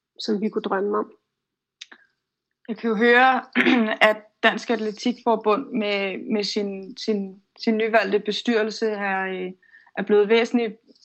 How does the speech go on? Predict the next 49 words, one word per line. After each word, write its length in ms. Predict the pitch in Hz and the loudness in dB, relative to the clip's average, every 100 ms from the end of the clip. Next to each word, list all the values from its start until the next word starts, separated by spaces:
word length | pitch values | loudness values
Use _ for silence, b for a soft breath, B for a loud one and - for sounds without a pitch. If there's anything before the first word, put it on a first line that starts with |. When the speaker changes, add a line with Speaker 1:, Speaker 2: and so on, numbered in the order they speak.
| _ - - | _ -16 0
Speaker 2:
bredere 460 | 220 220 262 247 | 4 6 6 4
repræsenteret, 800 | 214 208 208 208 202 247 220 214 | 0 -4 -10 -12 -8 -4 -4 -4
både 160 | 208 220 | -6 -6
i 40 | 214 | -6
forhold 200 | 208 202 | -8 -8
til 200 | 202 202 - | -8 -8 -4
køn 240 | 277 269 247 - | -2 -2 -2 0
og 180 | - | 4
alder, 220 | 214 220 233 | 4 4 2
og 120 | 214 | 0
i 40 | 214 | -4
forhold 280 | 226 220 | -6 -6
til, 440 | 214 233 214 214 202 _ _ | -6 -4 -4 -6 -10 _ _
<laughs> 360 | - 214 - 208 | -6 -4 -4 0
hvor, 280 | 233 - | 0 0
hvilken 300 | 214 254 247 | -2 -2 0
baggrund 420 | 233 220 247 247 233 | 4 4 4 0 -2
man 140 | 214 | -4
har 280 | 202 233 226 | -2 0 0
inden 220 | 233 254 | -2 -4
for 80 | 254 | -2
atletikken, 640 | 214 208 202 - 247 254 | -2 -2 -8 -6 -4 -2
og 80 | 226 | 0
hvor 200 | 214 233 | 2 0
i 40 | 214 | 0
landet 320 | 226 240 233 | 0 -2 -2
man 140 | 220 | -6
kommer 320 | 208 240 226 226 | -4 -4 -4 -6
fra, 300 | - 214 214 | -6 -4 -4
og, 240 | 214 196 - | -6 -8 -8
og, 120 | - 208 | -12 -12
og 120 | - 208 | -10 -8
ma-, 240 | 220 220 | -6 -4
mange 240 | 233 220 233 - | -2 -2 -4 -4
flere 320 | 233 240 - | -2 0 0
idrætsforeninger, 640 | 240 240 - 226 208 196 | -4 -6 -8 -8 -8 -8
der 60 | 196 | -8
er 60 | 190 | -6
blevet 200 | 202 196 | -6 -8
repræsenteret. 680 | 196 202 202 190 254 233 | -12 -12 -12 -6 0 2
Og 80 | 220 | 2
jeg 100 | 214 | 0
synes, 340 | - 269 262 | 0 0 0
at 160 | 254 214 | 0 0
vi 100 | 226 | 0
med, 200 | 220 214 214 b b b b b | 0 -2 -6 b b b b b
med, 440 | 240 233 214 208 - | 4 6 6 4 0
med, 120 | 226 | -2
sådan, 280 | 220 226 | -2 -4